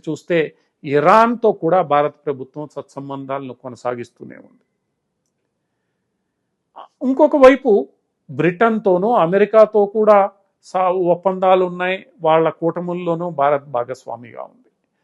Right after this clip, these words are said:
So భారత్ ఉన్న పరిస్థితిని అన్ని దేశాలు నెమ్మదిగా అర్థం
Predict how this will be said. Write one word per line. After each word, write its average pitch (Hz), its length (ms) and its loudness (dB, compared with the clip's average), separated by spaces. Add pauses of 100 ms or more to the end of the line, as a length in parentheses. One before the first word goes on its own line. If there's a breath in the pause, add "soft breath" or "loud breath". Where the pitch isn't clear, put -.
So 254 120 0
భారత్ 202 500 4
ఉన్న 208 260 -4
పరిస్థితిని 170 920 -6 (120)
అన్ని 151 220 -6
దేశాలు 165 540 -4
నెమ్మదిగా 143 500 -6
అర్థం 151 320 -6